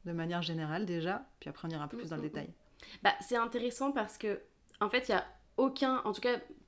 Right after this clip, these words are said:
Speaker 2: personnellement, il y a aucun de mes livres, euh, qui a eu le même processus.
Speaker 1: Ok.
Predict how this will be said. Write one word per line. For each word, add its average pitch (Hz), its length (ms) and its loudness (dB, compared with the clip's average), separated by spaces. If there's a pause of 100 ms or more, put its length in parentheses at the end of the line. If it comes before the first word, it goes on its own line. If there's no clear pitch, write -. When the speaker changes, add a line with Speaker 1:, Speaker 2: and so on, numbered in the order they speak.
(160)
Speaker 2:
personnellement, 233 460 0
il 269 60 4
y - 20 4
a - 140 2
aucun 247 260 4
de 254 60 2
mes 226 120 2
livres, 226 380 -2 (180)
euh, 190 220 2
qui 185 200 -4
a 202 60 4
eu 220 140 0
le 202 100 6
même 196 180 2
processus. 226 680 -6 (220)
Speaker 1:
Ok. 185 100 -6